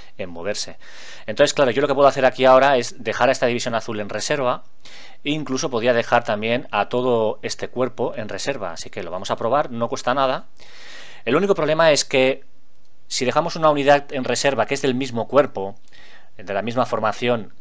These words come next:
que la, las unidades que van a atacar, entonces es más posible que, es, es más factible que,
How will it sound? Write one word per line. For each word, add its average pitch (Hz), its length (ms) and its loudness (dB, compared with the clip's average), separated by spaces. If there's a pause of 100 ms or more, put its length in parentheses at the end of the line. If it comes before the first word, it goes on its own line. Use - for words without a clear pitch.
(140)
que 101 180 -4
la, 98 240 0
las 104 220 -4
unidades 110 280 0
que - 60 -4
van 113 120 2
a - 20 4
atacar, 120 480 4
entonces 135 640 -2
es 131 100 0
más 143 160 0
posible 120 460 -4
que, 104 320 -2
es, 107 100 -8
es 127 160 -8
más 120 160 0
factible 110 460 -4
que, 85 400 -8